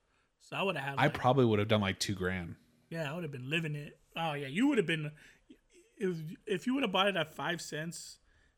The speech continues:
Speaker 1: and you bet two thousand bucks, you probably would have been a millionaire when that shit hit seven hundred bucks. I mean, seventy
Speaker 2: Okay, let's
Speaker 1: cents.
Speaker 2: see. So let's see, two, two thousand dollars. So, oops.
Speaker 1: I don't know how many coins you would get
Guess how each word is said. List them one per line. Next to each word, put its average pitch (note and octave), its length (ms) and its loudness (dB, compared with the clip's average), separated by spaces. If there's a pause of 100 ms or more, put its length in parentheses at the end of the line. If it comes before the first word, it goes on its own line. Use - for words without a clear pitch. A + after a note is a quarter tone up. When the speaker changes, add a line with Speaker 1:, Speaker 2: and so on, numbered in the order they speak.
(120)
Speaker 1:
and C#3+ 140 -2
you D#3 100 -4
bet D3+ 200 -2
two - 100 -12
thousand D3 340 -4
bucks, D3 240 -8
you E3 60 -8
probably F3+ 220 -2
would D3 80 2
have C#3+ 80 -4
been C#3+ 100 -4
a C#3 40 -8
millionaire C#3 340 -8
when C3+ 120 -12
that C3 120 -10
shit C3 160 -10
hit C3 120 -8 (200)
seven C3+ 400 -12
hundred C#3+ 240 -12
bucks. D3+ 420 -14
I D#3 60 -4
mean, E3 120 -2
seventy D#3 240 -4
Speaker 2:
Okay, B2 100 4
let's A#2 180 2
Speaker 1:
cents. G#2 180 -2
Speaker 2:
see. - 100 -4
So G2+ 60 -4
let's G#2+ 140 -2
see, G2 160 -6
two, - 260 -4 (200)
two - 140 -4
thousand A#2+ 540 -2
dollars. C#3+ 720 -4
So, G#2+ 480 -6 (960)
oops. - 480 -10 (760)
Speaker 1:
I F3 40 -12
don't D#3+ 100 -6
know D#3+ 80 -4
how D3+ 80 -2
many D3 160 -4
coins D3+ 300 -8
you C#3+ 60 -10
would C3+ 160 -12
get D3+ 220 -8